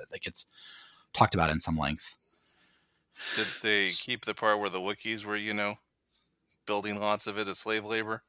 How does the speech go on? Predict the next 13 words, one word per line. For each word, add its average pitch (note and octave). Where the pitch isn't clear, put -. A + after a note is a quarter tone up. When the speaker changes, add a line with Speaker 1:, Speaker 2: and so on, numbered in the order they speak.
Speaker 2:
or F#2+
did F2+
that F2+
get F#2
Speaker 1:
I F2+
Speaker 2:
retconned E2+
out? E2+
Speaker 1:
I A2
think D3+
that's C3
been A#2+
retconned G#2
out. F#2+